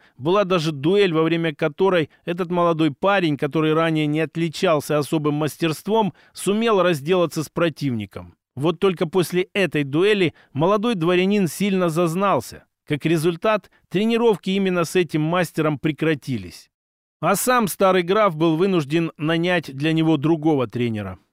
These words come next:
И теперь это был действительно легионер-ветеран. Судя по всему, конфликт действительно перешел какие-то границы.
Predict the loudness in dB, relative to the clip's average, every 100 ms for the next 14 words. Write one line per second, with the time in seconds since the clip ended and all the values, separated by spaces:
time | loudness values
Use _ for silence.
0 | -10 -4 -2 0 0 0 -2 -2 0 4
1 | 2 2 -2 -2 -2 -4 -2 0 0 0
2 | -4 -4 -4 0 0 0 0 0 -2 -2
3 | 0 -2 -4 -12 _ _ -8 -2 -2 0
4 | -2 0 0 0 0 -2 -2 -2 -2 -2
5 | -4 -2 -2 -2 0 -2 0 0 0 2
6 | 2 0 -4 -4 -2 -2 -2 0 -2 -4
7 | -8 -18